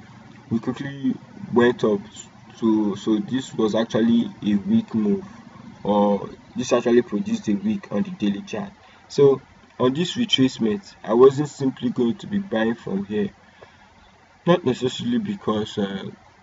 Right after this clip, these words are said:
I was trying to get accurate with my entries, but simply because I don't trade, uh, during the, I, I don't, I don't trade on Monday,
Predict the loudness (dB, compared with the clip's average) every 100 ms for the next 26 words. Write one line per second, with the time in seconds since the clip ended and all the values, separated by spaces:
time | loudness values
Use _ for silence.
0 | _ -20 -20 -20 -20 _ -20 _ -20 -20
1 | -10 -2 -2 0 -2 -2 -2 -2 0 0
2 | -4 -2 -4 -4 -8 -6 -6 -6 -10 -14
3 | -20 -20 _ _ -6 -6 -4 -2 -2 -2
4 | -2 -2 -8 -20 -14 -6 -4 -4 -4 -4
5 | -6 -6 -6 -4 -8 -6 -6 -6 -10 _
6 | _ _ _ -6 -4 -4 -10 -14 _ _
7 | 0 2 2 -2 -4 -8 -10 -12 -16 -20
8 | _ _ _ _ _ -20 -20 _ -8 -6
9 | -6 -12 -20 -12 -6 -4 -2 0 0 0
10 | -2 0 0 0 0 -2 0 -2 -2